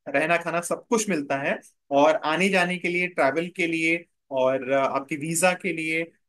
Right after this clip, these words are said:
अ, ट्रैवल इंश्योरेंस के लिए कंपनी डेढ़ लाख रुपए per टिकट आपको, अ, पे करती है। So आपको ये पे-, मिल जाएगा, आपको फिफ्टी थाउजेंड नहीं मिलेगा कैश रिवॉर्ड, लेकिन डेढ़ लाख रुपए ये मिलेगा, और डेढ़ लाख रुपए में आपका आना जाना, अ, जो भी आपका,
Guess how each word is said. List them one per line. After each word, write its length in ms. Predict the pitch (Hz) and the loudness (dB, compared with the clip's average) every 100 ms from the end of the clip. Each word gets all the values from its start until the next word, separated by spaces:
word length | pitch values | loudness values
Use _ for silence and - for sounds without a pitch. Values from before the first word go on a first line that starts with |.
| 123 | -6
अ, 80 | 123 | -4
ट्रैवल 380 | 123 156 160 180 | 0 2 4 2
इंश्योरेंस 360 | 175 170 165 | -2 -6 -6
के 80 | - | -6
लिए 60 | 220 | -4
कंपनी 240 | 175 190 | -4 -4
डेढ़ 380 | 202 151 185 214 | -2 0 0 0
लाख 160 | 202 196 | -2 -4
रुपए 180 | - 185 | -8 -4
per 240 | 170 160 | -2 -4
टिकट 240 | 147 156 | -4 -2
आपको, 480 | 147 143 - 156 160 | -2 -4 -8 -6 -8
अ, 460 | 139 127 123 123 - - | -6 -2 0 0 -2 0
पे 160 | 165 165 | 0 2
करती 340 | 165 - 170 | 0 0 -2
है। 200 | 190 196 - - - | -2 -6 -14 -20 -12
So 420 | - 151 147 147 - | -4 2 4 4 2
आपको 320 | 139 139 160 | -2 -2 -4
ये 260 | 160 151 - | -2 -4 -4
पे-, 120 | - - 127 | -8 -8 -4
मिल 180 | 151 165 | -2 2
जाएगा, 340 | 151 156 - - | 2 0 -4 -6
आपको 280 | 135 - 151 | -6 -6 -6
फिफ्टी 260 | 147 151 202 | -6 -4 0
थाउजेंड 280 | 185 190 190 | 0 0 0
नहीं 100 | 190 | 0
मिलेगा 260 | 180 185 | 0 0
कैश 220 | 185 170 | 2 0
रिवॉर्ड, 220 | 170 254 175 | 0 -2 -2
लेकिन 200 | 180 165 | -6 -2
डेढ़ 220 | 151 151 | -2 0
लाख 140 | 151 | -2
रुपए 200 | 151 147 | -4 -4
ये 120 | 139 | -4
मिलेगा, 260 | 123 113 170 | -4 -6 -4
और 120 | 196 | -2
डेढ़ 160 | 143 143 | -2 0
लाख 160 | 143 | 0
रुपए 360 | 143 139 151 151 _ _ _ | -2 0 -2 -2 _ _ _
में 160 | 143 202 | 0 0
आपका 320 | 156 143 165 | 0 -2 -2
आना 360 | 135 135 156 156 | -2 -2 -2 -2
जाना, 600 | 147 135 147 156 151 - _ - | 0 0 0 0 0 -6 _ -8
अ, 80 | 127 | -6
जो 180 | 127 135 | -2 0
भी 120 | 147 | 0
आपका, 560 | 135 - 143 139 135 | 0 2 4 4 2